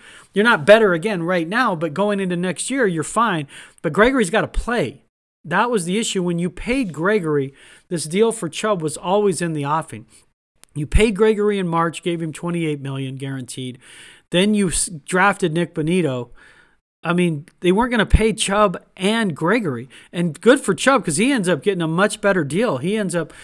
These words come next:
hundred nineteen million total, hundred eleven on the extension, sixty-three million guaranteed, fifty-three million signing bonus. He wasn't getting that in Denver. And frankly, they can't afford to do that given the number of offensive issues they have. They can't keep allocating money. You can't spend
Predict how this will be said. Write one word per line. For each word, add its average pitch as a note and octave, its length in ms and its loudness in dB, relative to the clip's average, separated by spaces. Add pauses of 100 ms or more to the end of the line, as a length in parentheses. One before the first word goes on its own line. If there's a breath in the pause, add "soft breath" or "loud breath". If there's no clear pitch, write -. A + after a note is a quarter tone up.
(120 loud breath)
hundred G#3+ 280 4
nineteen F#3+ 560 -2
million F#3 360 -2
total, F#3 380 0
hundred E3+ 340 -2 (180)
eleven F3 400 0
on D#3+ 120 -2
the D3+ 100 0
extension, E3 560 -4 (280 loud breath)
sixty-three G#3 760 0
million F3+ 360 0
guaranteed, F3+ 680 -2
fifty-three F#3+ 600 -2
million F3 300 0
signing F3+ 360 -2
bonus. G3 320 -4 (640 soft breath)
He G3 100 2
wasn't C4+ 300 4
getting C4+ 200 0
that A3 160 0
in F#3 100 -2
Denver. A3 300 0
And E3+ 160 -6
frankly, C4 300 -2
they G#3 180 0
can't C4 300 -4
afford A#3+ 400 -2
to F#3+ 80 -2
do G3 240 -2
that F#3 240 0
given A3 260 -2
the A#3+ 60 -4
number G#3+ 260 -2
of F3+ 100 -2
offensive F#3+ 540 -2
issues G3+ 380 -4
they C3 160 -6
have. A#2 220 -12 (300 loud breath)
They F3 120 -6
can't A3 280 -4
keep A3 220 -2
allocating F#3 640 2
money. G3 320 0
You E3+ 160 -2
can't F#3 460 -6
spend F#3 480 -2